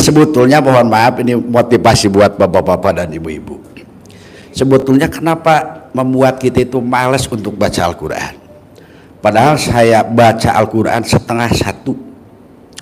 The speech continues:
mulai, atau jam satu kurang lah. Dua belas juz itu sampai adzan subuh paling dapat sembilan juz lah.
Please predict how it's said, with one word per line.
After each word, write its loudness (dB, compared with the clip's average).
mulai, -2
atau 2
jam 4
satu 0
kurang 0
lah. -6
Dua 4
belas 4
juz -2
itu -6
sampai -4
adzan 2
subuh 2
paling 2
dapat 0
sembilan 2
juz -2
lah. 0